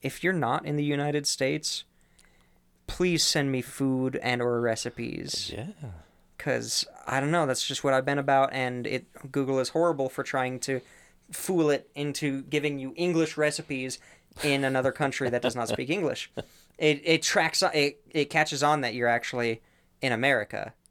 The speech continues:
Speaker 2: Sneaky.
Speaker 1: <sighs> Stupid.
Speaker 2: Sneaky Pete's.
Speaker 1: Yeah, sucks.
Speaker 2: Yeah.
Speaker 1: I thought Google Translate would just translate in English. But you
Speaker 2: Yeah.
Speaker 1: have to actually know a little bit of these Scandinavian, <laughs> uh, languages to actually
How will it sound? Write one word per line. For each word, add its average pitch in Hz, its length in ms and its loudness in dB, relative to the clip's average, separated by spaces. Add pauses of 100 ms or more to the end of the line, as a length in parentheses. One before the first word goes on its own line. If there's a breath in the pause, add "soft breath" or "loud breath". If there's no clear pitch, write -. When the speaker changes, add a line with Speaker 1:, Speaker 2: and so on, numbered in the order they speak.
(280)
Speaker 2:
Sneaky. - 880 -6
Speaker 1:
<sighs> - 20 -2
Stupid. - 720 -8
Speaker 2:
Sneaky - 340 -2
Pete's. - 720 -2
Speaker 1:
Yeah, 175 240 -2 (100)
sucks. - 540 -4 (180)
Speaker 2:
Yeah. 104 260 -4 (100)
Speaker 1:
I 139 100 -2
thought 165 160 2
Google 170 220 4
Translate 160 360 2
would 151 100 2
just 139 120 -6
translate 156 340 0
in 135 60 -4
English. 147 560 -4 (500)
But 156 80 2
you 156 60 4
Speaker 2:
Yeah. 160 40 6
Speaker 1:
have 156 80 2
to 156 100 -2
actually 151 540 2
know 143 460 0 (1000)
a 135 220 -2
little 135 240 2
bit 131 160 0
of 123 120 -4
these 127 200 -2
Scandinavian, 135 1040 -4
<laughs> - 40 -10
uh, 131 200 2
languages 135 440 0
to 151 60 2
actually 143 280 2